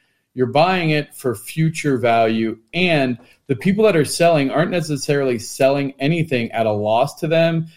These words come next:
If they earn a hundred thousand in upex and interest and then sell that at sixty, forty percent, it's still profit to them, um, because it's just free interest. So it's not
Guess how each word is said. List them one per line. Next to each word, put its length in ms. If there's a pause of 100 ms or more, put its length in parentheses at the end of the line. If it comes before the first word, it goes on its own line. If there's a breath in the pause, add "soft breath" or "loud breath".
(160 loud breath)
If 180
they 320
earn 320
a 80
hundred 340
thousand 460
in 120
upex 520
and 120
interest 640
and 140
then 160
sell 360
that 280
at 200 (280 soft breath)
sixty, 560
forty 280
percent, 440
it's 180
still 300
profit 640
to 140
them, 420 (340 soft breath)
um, 380
because 500 (100)
it's 200
just 320 (180)
free 520
interest. 680
So 680 (460 loud breath)
it's 240
not 420